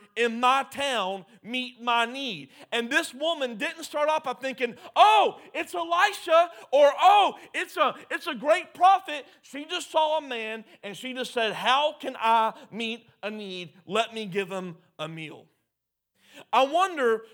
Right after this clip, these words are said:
who has come into your town, but you've neglected them because you didn't see them for what you could do for them. You saw them for what they could do for you.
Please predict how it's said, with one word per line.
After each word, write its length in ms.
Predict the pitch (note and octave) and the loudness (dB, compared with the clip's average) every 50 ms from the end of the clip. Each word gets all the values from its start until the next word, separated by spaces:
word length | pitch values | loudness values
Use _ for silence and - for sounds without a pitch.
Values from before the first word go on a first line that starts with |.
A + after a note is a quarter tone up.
| _ _ _ - | _ _ _ -6
who 200 | C#4+ D#4+ F4 E4+ | -4 -4 -2 0
has 220 | D#4 D#4 D4 - | -2 -2 -2 -4
come 260 | - C4+ D4 C#4 C#4 | -4 -4 -4 -2 -2
into 240 | C4+ C4 - B3 A#3+ | -4 -8 -8 -8 -8
your 260 | A3 A3 B3 C#4 C#4+ | -6 -2 -2 -2 -2
town, 600 | C#4 C#4 - C4+ C#4 B3+ G#3 F3 E3 E3 F3+ F#3+ _ _ - D4 - C#3 | -4 -6 -8 -6 -4 -4 -2 -4 -4 -6 -8 -12 _ _ -20 -20 -10 -6
but 220 | F#3+ G#3+ G3+ A3+ | -6 -6 -4 -4
you've 200 | C4 C#4+ B3 G#3 | -6 -6 -4 -4
neglected 680 | B3 A#3+ A3 E3+ - A#3+ D4+ E4+ E4 E4 - A3+ G#3 F3+ | -4 -4 -4 -4 0 4 4 4 4 2 -10 -12 -10 -8
them 380 | F3+ F3+ E3+ E3+ E3+ F#3 G3 - _ _ - - E3 | -6 -6 -6 -6 -8 -8 -12 -16 _ _ -20 -14 -12
because 380 | G#3 - - B3 B3+ G#3 - | -12 -8 -2 -2 -4 -2 -4
you 100 | B3 B3+ | -8 -10
didn't 440 | A3+ G#3 D4 D#4+ C4+ C4+ C#4+ C#4 A#3+ | -8 -6 -6 -6 -6 -8 -12 -12 -12
see 360 | - - - - D#4+ D#4 D4+ | -12 -14 -12 -10 -8 -8 -8
them 280 | C#4+ C#4 C4+ C4 B3+ A3+ | -4 -2 -2 -2 -2 -4
for 140 | - C4 A#3+ A#3+ | -2 -2 -2 0
what 320 | A#3+ B3 B3+ B3 B3 A3+ | 0 0 -2 -2 -4 -10
you 100 | B3+ C4 | -10 -10
could 220 | - B3+ B3 G#3 | -8 -10 -12 -10
do 180 | F#3 A#3+ A#3+ A#3+ | -8 -6 -6 -6
for 220 | A#3+ - G#3+ G#3 | -6 -6 -6 -6
them. 440 | F#3 A3+ D4 C#4 A#3+ G#3 G3 G3+ F#3+ - _ - - - | -4 -4 -2 -2 -2 -2 -2 -4 -8 -14 _ -20 -20 -14
You 180 | F3+ A3 B3 A#3 | -8 -8 -8 -8
saw 340 | - - D#4 D4+ D4+ D4+ | -6 -2 0 0 2 2
them 260 | C4 A#3+ A#3 A3+ A3+ - | 0 0 -4 -6 -4 -4
for 100 | A#3 A3 | -4 -2
what 320 | G#3+ A3 A3+ A3 - G3 | 0 0 0 -2 0 -2
they 140 | B3 A#3+ A#3 | -2 -2 -2
could 240 | - - A#3 F#3+ E3+ | -6 -12 -16 -16 -14
do 220 | G3 G#3 G3+ F#3+ | -12 -12 -12 -12
for 180 | - - - F#3 | -10 -6 -6 -6
you. 300 | F3+ G#3 G3+ D3+ - | -4 -6 -8 -8 -10